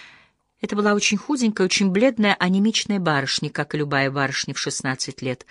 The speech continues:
Тугая коса собрана на затылке в жёсткий пучок. Прошло полчаса. Отделение второго класса постепенно начало заполняться людьми, главным образом крестьянками, нагруженными корзинами.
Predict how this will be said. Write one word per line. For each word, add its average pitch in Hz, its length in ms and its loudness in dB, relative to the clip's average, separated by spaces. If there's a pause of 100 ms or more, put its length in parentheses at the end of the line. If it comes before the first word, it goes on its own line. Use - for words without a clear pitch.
(420)
Тугая 165 380 4
коса 156 460 4
собрана 143 560 0
на 139 100 0
затылке 135 680 -2 (220)
в 147 60 -14
жёсткий 127 560 -2
пучок. - 720 -8 (520)
Прошло 190 300 0
полчаса. 247 640 -2 (880)
Отделение 196 680 4
второго 185 380 2
класса 185 440 2
постепенно 220 640 0
начало 214 340 2
заполняться 185 640 2
людьми, 170 400 2 (320)
главным 185 460 2
образом 156 420 0
крестьянками, 175 720 0
нагруженными 196 560 0
корзинами. 185 720 -2